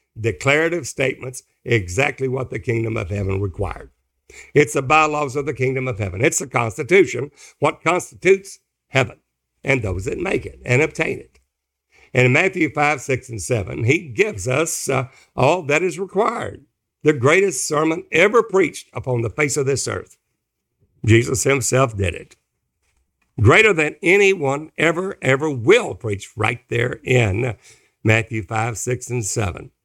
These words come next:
And as he did, he said, "Be ye therefore perfect, even as your Father in heaven is perfect." Matthew five. He didn't mince words there. He said what he meant, meant what he said.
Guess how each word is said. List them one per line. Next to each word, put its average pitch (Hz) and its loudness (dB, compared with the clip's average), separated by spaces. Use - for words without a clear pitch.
And 117 4
as 190 2
he 220 2
did, 190 2
he - 2
said, 101 2
"Be 120 4
ye 175 -6
therefore 123 0
perfect, - -6
even 104 4
as 98 0
your 120 2
Father 98 0
in 117 4
heaven 90 2
is 117 2
perfect." - -2
Matthew 98 6
five. 95 -4
He 120 4
didn't 160 4
mince 127 0
words 107 -2
there. - -14
He 117 2
said 107 -4
what 104 -2
he 139 0
meant, 104 -2
meant 101 -2
what 98 -2
he 120 2
said. 135 2